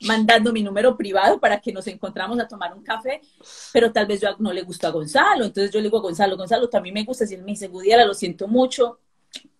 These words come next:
tú no eres mi tipo". Entonces eso le ocurre también a las almas, porque es que es un alma hablándole a otra. Es la energía del amor.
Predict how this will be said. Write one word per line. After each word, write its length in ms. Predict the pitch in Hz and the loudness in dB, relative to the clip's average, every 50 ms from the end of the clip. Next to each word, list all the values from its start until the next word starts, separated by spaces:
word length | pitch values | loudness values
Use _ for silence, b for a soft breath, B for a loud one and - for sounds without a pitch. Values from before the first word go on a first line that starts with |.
| _ _ | _ _
tú 160 | - - 226 220 | 4 6 8 8
no 80 | 226 | 8
eres 200 | 233 233 233 220 | 8 8 6 4
mi 100 | 220 202 | 2 -2
tipo". 420 | - _ 285 294 285 294 - 190 175 | -6 _ -4 -4 -4 -4 -4 -8 -10
Entonces 380 | 165 165 185 175 170 196 196 - | -8 -6 -6 -6 -6 -6 -2 2
eso 220 | 220 208 202 208 | 2 2 4 4
le 140 | 214 220 214 214 | 4 2 2 0
ocurre 300 | 196 - - 170 170 165 | -4 -6 -4 -4 -4 -2
también 300 | - 196 180 156 147 147 | -2 -2 -2 -2 -2 -2
a 40 | |
las 180 | 165 170 165 - | -2 -2 0 0
almas, 340 | 165 160 196 - - - - | -2 -2 -2 -6 -12 -18 -20
porque 200 | _ _ _ - | _ _ _ -10
es 60 | - | -6
que 100 | - - | -6 -4
es 60 | 196 - | -4 -2
un 100 | 208 196 | 2 2
alma 220 | 202 202 196 196 | 2 2 2 0
hablándole 380 | 196 190 185 180 175 180 175 151 | 0 0 -2 -2 -2 -2 -2 0
a 80 | 143 165 | 2 2
otra. 280 | 196 202 - - b b b b b b b b | 2 2 -2 -6 b b b b b b b b
Es 120 | - 214 220 | -2 2 6
la 80 | 294 | 6
energía 380 | 320 320 262 220 214 226 220 233 | 8 8 8 6 6 6 6 6
del 120 | 254 247 | 6 6
amor. 320 | 220 202 196 190 175 165 | 2 0 0 0 -2 -2